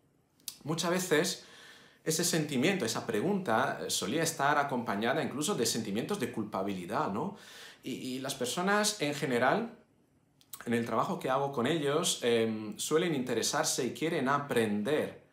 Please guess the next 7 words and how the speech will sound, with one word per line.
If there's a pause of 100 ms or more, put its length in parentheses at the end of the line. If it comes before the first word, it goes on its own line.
(340)
qué
es
lo
que
ha
pasado (340)
para